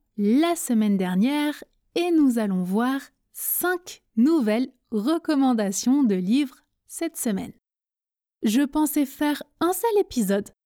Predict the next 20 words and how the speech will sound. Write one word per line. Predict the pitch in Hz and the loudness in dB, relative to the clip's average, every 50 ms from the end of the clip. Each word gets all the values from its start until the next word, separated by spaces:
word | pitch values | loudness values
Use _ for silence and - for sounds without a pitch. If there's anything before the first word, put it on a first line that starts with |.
| _ - | _ -4
avec | 220 220 208 208 226 226 - _ _ _ _ - | -2 0 2 2 0 -2 -4 _ _ _ _ 0
toutes | - 381 415 427 453 453 453 453 453 403 381 | 2 4 6 6 6 4 2 0 2 2 4
les | 370 370 359 | 4 4 2
recommandations | 320 320 330 320 320 - 330 320 302 302 302 277 247 254 247 240 - - 220 226 254 247 - | 2 2 2 2 2 0 0 2 2 2 2 2 2 2 0 0 0 0 0 0 0 0 -2
à | - 233 240 | -2 2 2
l'origine, | 240 240 247 247 220 226 208 196 180 185 202 226 247 254 233 | 4 4 4 4 2 2 2 2 2 2 4 4 6 6 6
mais | 208 190 180 185 190 185 175 - - _ _ _ _ _ | 4 2 0 -2 -6 -10 -12 -16 -20 _ _ _ _ _
en | - 269 294 311 | 0 0 2 0
tournant, | - - - - 220 196 214 208 226 269 285 294 285 277 | 0 -4 -4 -4 -2 2 4 4 4 6 6 4 4 2
j'ai | 247 190 190 180 | 2 0 -2 -4
trouvé | - - - - 202 190 190 247 269 269 | -6 -6 -2 0 0 2 2 2 0 -2
que | 262 - - 196 190 185 180 180 208 233 - _ _ _ | -4 -6 -6 -4 -2 -2 -2 -4 -6 -8 -10 _ _ _
c'était | - - - 202 190 190 - - 202 208 | -12 -6 -4 -4 -4 -2 0 0 2 4
long | 208 208 208 214 214 226 226 220 - _ _ _ _ _ - - | 4 4 6 6 6 4 2 0 -4 _ _ _ _ _ -4 -4
et | 233 | -4
qu'il | - - - 254 254 226 | -4 0 0 2 2 2
y | 220 233 | 2 2
avait | 240 240 208 269 277 277 | 0 0 0 0 0 0
beaucoup | 214 202 196 208 202 240 320 330 349 339 330 339 - - - 302 302 | 0 -2 -2 -2 2 2 4 4 4 2 0 -2 -8 -8 -2 0 2
d'informations. | 254 254 254 233 - 233 214 214 208 190 185 - 214 | 2 2 2 0 0 0 0 0 0 0 -4 -6 -10